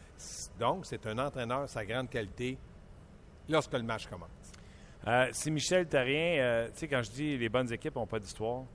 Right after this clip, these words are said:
Speaker 2: le jeu de puissance fonctionne. Euh, les quatre trios, euh,
Speaker 1: Mais fais attention au jeu de puissance. Ça fonctionne, là. Et jeu, le jeu de puissance quatrième dans la Ligue nationale va jouer contre le troisième.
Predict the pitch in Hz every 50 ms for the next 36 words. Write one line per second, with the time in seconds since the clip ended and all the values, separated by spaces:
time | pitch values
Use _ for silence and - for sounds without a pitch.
0 | - - 101 101 120 113 - - 139 139 139 123 - 117 107 101 - - 104 107
1 | 113 117 117 - - - - - 104 104 98 95 95 95 95 95 95 98 98 101
2 | 113 107 - 147 143 - - 120 120 123 135 143 139 135 127 113 110 107 131 135
3 | 135 135 135 127 - 147 143 143 - 151 131 - - 208 202 143 127 117 - -
4 | - 104 - - 135 131 117 - - 101 90 - 127 120 107 - - 151 190 214
5 | 185 156 120 110 117 123 - - - - 85 87 - 123 131 113 101 101 95 90
6 | 92 123 135 - - 135 113 - 170 170 - - 165 143 - 131 156 170 175 165
7 | 151 135 135 135 135 123 107 117 117 113 127 147 170 180 180 175 - - - -
8 | - - - - - - - - 98 110 117 110 - 120 143 139 131 117 101 113
9 | 110 - - 101 117 113 107 98 92 98 92 87